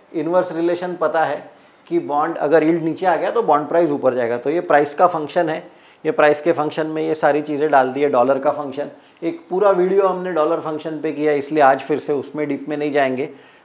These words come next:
अ, लेकिन ये अगर आप करेंगे तो प्राइस आपका सौ रुपये पा-, अ, zero point, सौ रुपये पाँच पैसे, यानी कि price थोड़ा सा बढ़ गया जब yield कम हुए। ये ऐसे बाकी के भी सब है। हम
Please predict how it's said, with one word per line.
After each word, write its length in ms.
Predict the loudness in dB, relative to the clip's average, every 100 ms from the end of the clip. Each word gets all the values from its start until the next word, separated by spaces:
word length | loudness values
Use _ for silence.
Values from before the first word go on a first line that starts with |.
| -4
अ, 300 | 2 4 4
लेकिन 460 | 2 2 2 0 -2
ये 180 | 0 6
अगर 260 | 8 8 8
आप 220 | 8 4
करेंगे 400 | 2 2 -2 -6 -10 _ _ _ _ -8
तो 60 |
प्राइस 380 | 0 6 6 6
आपका 460 | 4 2 0 0 -2 -14 _ -12
सौ 240 | 2 4
रुपये 260 | 4 2 -2
पा-, 240 | 0 0
अ, 180 | 0 -2
zero 260 | -2 -2 -2
point, 380 | -4 -6 -10 -18 -4
सौ 160 | 0 2
रुपये 200 | 2 2
पाँच 180 | 2
पैसे, 280 | 2 0 0
यानी 220 | -2 -2
कि 60 | -6
price 420 | -2 0 0 -2 -2
थोड़ा 280 | 4 4 4
सा 180 | 2
बढ़ 200 | 4 2
गया 220 | 4 0 0 -8 -20 _ 0
जब 220 | 2 2
yield 240 | 2 2 2
कम 200 | 2 2
हुए। 280 | 0 -8 -12 _ _ _ _ _ _ _ _ _ 4
ये 140 | 10
ऐसे 280 | 10 12 10
बाकी 280 | 10 8 8
के 140 | 6
भी 100 | 6
सब 220 | 4 2 2
है। 120 | -6 -4
हम 360 | -2 -2 -4